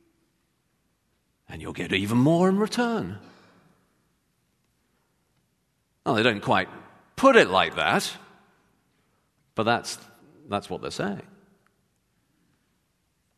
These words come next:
And all this, naturally enough, creates a kind of communication static around the idea of money in church. Interestingly, the same is not, not, not quite,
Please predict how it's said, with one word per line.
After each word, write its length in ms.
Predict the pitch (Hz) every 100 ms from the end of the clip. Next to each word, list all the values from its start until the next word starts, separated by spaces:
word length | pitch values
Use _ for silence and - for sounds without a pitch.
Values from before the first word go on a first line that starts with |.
| _ _ _ _ _ _ _ - -
And 140 | 170
all 160 | 196 233
this, 380 | 127 151 - 151
naturally 520 | 135 147 - 135 113
enough, 540 | 110 131 104 - - -
creates 540 | - 123 120 156 - -
a 60 |
kind 220 | 104 110 101
of 100 | -
communication 760 | 120 117 110 104 107 101 107
static 1040 | 104 - - - - - - - - - -
around 300 | 107 107 101
the 120 | 95 92
idea 340 | 90 87 90
of 80 | 98
money 300 | 160 170 80 - - -
in 280 | - 113 98
church. 520 | 95 - 196 - - - -
Interestingly, 1000 | 196 247 285 285 - - 143 101 95 143 - -
the 80 | 180
same 360 | - 233 285
is 140 | 247 175
not, 240 | 196 175 - - - - 135
not, 1080 | 143 160 165 156 160 160 180 214 - - -
not 220 | 190 -
quite, 300 | - 202 190